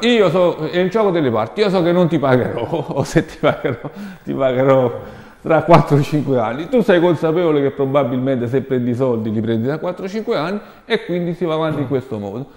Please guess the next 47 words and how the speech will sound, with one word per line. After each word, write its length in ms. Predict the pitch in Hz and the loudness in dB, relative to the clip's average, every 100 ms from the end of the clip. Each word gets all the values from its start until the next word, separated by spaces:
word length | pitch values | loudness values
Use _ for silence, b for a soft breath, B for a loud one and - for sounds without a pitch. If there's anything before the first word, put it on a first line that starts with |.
| B | B
Il 100 | B | B
lavoro 340 | 135 143 107 120 | 2 2 2 0
lo 140 | 180 | -2
fai, 300 | - 113 131 | 0 -2 -2
chiaramente 640 | 120 123 143 147 123 117 - | -2 -2 0 0 0 -2 -2
magari 320 | 120 127 139 | 0 2 2
lo 80 | 117 | 0
fai 100 | 131 | 0
anche 240 | 135 117 135 | 0 -2 -2
in 80 | 123 | 0
modo 200 | 117 110 | 0 -2
approssimativo 640 | 120 - 110 107 117 104 | -4 -4 -6 -6 -6 -6
sapendo 340 | 104 101 104 98 | -4 -4 -4 -4
che 60 | |
i 40 | 101 | -4
soldi 240 | 104 101 | -6 -6
devi 120 | 101 | -6
andare 220 | 98 98 | -6 -8
a 20 | 95 | -8
prendere 340 | 123 127 156 | -8 -6 -4
tra 140 | 175 | -4
quattro 260 | 180 202 202 | -2 -2 -2
o 40 | |
cinque 280 | 208 214 139 | -4 -2 -2
anni 180 | 127 151 - B B B B | -2 -6 -8 B B B B
e 160 | B 185 | B 0
così 260 | 214 180 180 | 2 4 2
si 120 | 175 | 4
va 140 | 156 | 4
avanti 340 | 139 135 135 139 | 4 2 0 -2
negli 300 | 127 123 117 | -2 0 0
anni, 420 | 113 107 113 117 - B B - | -2 -2 -4 -6 -10 B B -12
salvo 320 | - 202 190 | 0 2 2
poi 280 | 175 175 165 | 2 2 0
si 100 | - | -2
arriva 200 | 151 160 | -2 0
al 100 | 180 | 0
punto 380 | 180 135 139 143 | -2 -6 -4 -6
dove 220 | 143 135 139 | -4 -4 -4
tutta 220 | 160 131 - - | -6 -6 -6 -4
questa 260 | 156 175 | -2 -2
strada 260 | 156 131 120 | -2 -2 -2
non 220 | 127 123 | -2 -4
è 40 | |
più 200 | - 110 | -6 -8
percorribile. 720 | - 98 - 92 85 - 95 - | -8 -8 -8 -8 -10 -14 -14 0
Quando, 920 | 190 208 208 160 135 - - - | 4 4 4 4 2 0 -12 -20